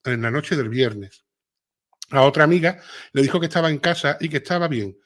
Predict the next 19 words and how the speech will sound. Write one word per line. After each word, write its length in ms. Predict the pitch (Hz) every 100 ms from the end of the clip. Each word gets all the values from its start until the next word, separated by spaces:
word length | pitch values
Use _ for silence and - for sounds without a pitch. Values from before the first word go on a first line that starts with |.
| _ _
También 280 | - 117 127
le 60 | 135
contó 400 | 143 135 180 185
que 100 | 131
había 180 | 143 165
estado 260 | 185 156
mirando 540 | 175 180 175 170 - _
para 200 | 190 185
mudarse 500 | 175 151 143 160 160
de 140 | 147 156
casa. 400 | 131 - 92 _ _ _ _ _ _ _ - - _ -
Eh, 180 | 131 120
Sheila, 240 | - 156 175
¿estás 140 | 165
por 120 | 214
aquí, 160 | 165 170
por 100 | 147
el 60 |
chat? 260 | - -